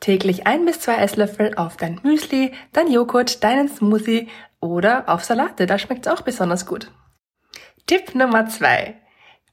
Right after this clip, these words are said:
Schau, dass du Muskeln aufbaust und dich regelmäßig täglich bewegst. Warum? Wenn du dich täglich im Alltag bewegst und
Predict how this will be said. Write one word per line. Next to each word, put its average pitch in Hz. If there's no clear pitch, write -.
Schau, 240
dass 330
du 220
Muskeln 269
aufbaust 202
und 240
dich -
regelmäßig 220
täglich 175
bewegst. 277
Warum? 196
Wenn 202
du 208
dich 214
täglich 277
im 220
Alltag 254
bewegst 202
und 294